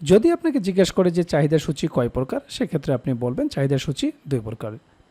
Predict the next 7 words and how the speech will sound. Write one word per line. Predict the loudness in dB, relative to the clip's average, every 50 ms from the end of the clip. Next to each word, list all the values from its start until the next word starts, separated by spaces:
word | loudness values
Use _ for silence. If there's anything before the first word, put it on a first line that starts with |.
| _ _ _ _ _ _ _ _ _ _ _ _ 0
এক, | 2 2 2 2 0 -4 -12 _ -4 0
ব্যক্তিগত | 0 2 2 2 0 0 0 0 0
চাহিদা | 0 2 2 2 4 2 0
সূচি | 0 -2 -6 -4 -2 -4 -4 -4 -4
এবং | -4 -2 0 0 0
দুই, | 0 2 4 4 4 2 -2 _ _ _ -12
বাজার | -8 -2 0 0 0 2 2 0